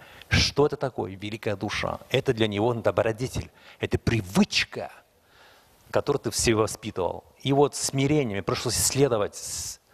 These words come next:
содержание этого слова. И понять, что привычка, что смирение — это привычка жить в истине. И что истина гласит, что в тебе есть недостатки и таланты.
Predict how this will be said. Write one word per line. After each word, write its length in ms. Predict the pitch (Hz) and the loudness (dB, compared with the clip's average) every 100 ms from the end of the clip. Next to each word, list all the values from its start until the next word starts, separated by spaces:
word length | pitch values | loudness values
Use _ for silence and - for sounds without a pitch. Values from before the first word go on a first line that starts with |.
| - - | -18 -4
содержание 640 | - 113 113 110 139 113 | 0 2 2 0 0 -2
этого 220 | - 101 | -2 -4
слова. 640 | - - 117 113 104 90 - _ _ _ _ _ | -6 -6 0 2 2 -2 -8 _ _ _ _ _
И 80 | - | -4
понять, 360 | - 123 127 117 | 2 2 2 -4
что 120 | 107 | -4
привычка, 680 | - 110 120 147 - - 110 | -2 -2 0 -4 -6 -6 -4
что 180 | - 104 | -2 0
смирение — 400 | 127 123 160 139 | 2 2 2 -2
это 80 | - | 0
привычка 440 | 120 139 - 120 | 0 0 0 0
жить 240 | 113 147 | 0 -4
в 100 | 92 | -6
истине. 540 | 135 110 - 98 90 80 - - - - | -4 -4 -4 -2 -4 -6 -14 -14 -12 0
И 60 | 110 | 2
что 180 | - 113 | 4 2
истина 680 | 160 139 - 151 139 131 - | 0 -2 0 2 2 0 -4
гласит, 500 | 113 120 117 - 160 | 0 0 0 -4 -4
что 240 | - - - | -4 -4 -6
в 80 | |
тебе 260 | - 131 127 | -6 -4 -2
есть 260 | 107 117 127 | 0 -2 2
недостатки 640 | 110 101 165 165 - - | 0 2 0 -2 -4 -6
и 100 | 185 | -6
таланты. 640 | 170 151 151 160 120 98 | 0 2 2 0 -4 -10